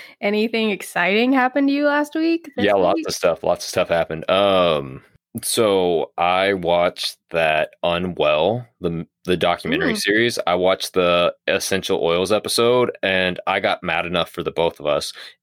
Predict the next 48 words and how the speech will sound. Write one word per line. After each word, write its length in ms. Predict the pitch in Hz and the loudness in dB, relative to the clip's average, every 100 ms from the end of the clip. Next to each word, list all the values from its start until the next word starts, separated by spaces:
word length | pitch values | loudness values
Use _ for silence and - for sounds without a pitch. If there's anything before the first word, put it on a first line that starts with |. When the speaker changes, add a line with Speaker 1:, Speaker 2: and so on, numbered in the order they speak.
| _ | _
Speaker 2:
It 200 | 107 110 | -2 2
was 160 | 104 - | 0 0
some 200 | 85 78 | -2 -4
stupid 640 | - - - 95 - 71 - | -6 -4 -2 -2 -2 -8 -6
bullshit 760 | 82 82 87 78 - 82 80 73 | 0 2 2 0 -2 0 0 0
is 200 | 71 76 | -2 -2
what 160 | 85 78 | 0 0
it 100 | - | 0
was. 380 | 87 87 82 80 - - | 0 0 0 -4 -8 -2
Speaker 1:
Is 80 | |
Speaker 2:
And 100 | 214 | 0
Speaker 1:
it 80 | 247 | 0
Speaker 2:
Jennifer 220 | - - 208 | 0 0 2
Speaker 1:
really? 60 | 175 | 2
Speaker 2:
was 220 | 170 120 | 2 0
right. 380 | 104 175 156 - - - - | 2 2 0 -4 -18 -14 -2
There's 260 | 139 170 | -2 0
a 40 | 170 | -4
man 680 | 151 170 190 127 92 98 117 _ _ | -4 -2 0 -2 -4 -8 -12 _ _
who 200 | 135 143 | 0 2
is 120 | 120 | 2
a 60 | 123 | -2
Speaker 1:
<laughs> 0 | |
Speaker 2:
chiropractor 1300 | - 151 185 220 123 - 98 90 - 87 92 127 147 _ _ _ | -2 0 0 0 -2 0 0 0 -4 -8 -8 -8 -12 _ _ _
who 140 | 139 131 | -4 0
goes 220 | 147 208 | 2 0
Speaker 1:
Oh, 80 | 208 | 0
Speaker 2:
around 220 | 160 151 | 0 -2
saying, 260 | - 156 214 240 | 0 0 0 0
Speaker 1:
enemy. 60 | |
Speaker 2:
"Doctor 440 | 214 151 220 185 185 | 2 2 2 0 0
Z." 680 | 135 220 233 110 95 117 147 _ _ | 0 -2 -2 -2 -4 -6 -10 _ _
He's 120 | 151 | -2
like, 120 | 151 143 - | -2 -2 -6
"I'm 100 | 202 | -4
Speaker 1:
Yeah. 60 | 202 208 | -2 -2
Speaker 2:
Doctor 220 | 208 165 | -2 -4
Z 420 | 135 220 202 113 127 180 | 0 0 2 -2 -6 -8
and 240 | 127 143 120 - _ | -2 -2 -4 -14 _
blah, 120 | 190 208 | 0 0
blah, 120 | 185 | 0
blah, 200 | 202 208 | 2 2
essential 500 | 185 151 233 202 185 | 2 -2 -4 0 2
oils." 160 | 170 127 | 2 0
He 80 | 120 | -4
sprays 500 | - - 208 233 180 | -4 0 2 2 0
his 200 | 190 - | 0 -2
children 840 | - 214 214 165 127 80 101 | -2 0 0 -2 -4 -6 -12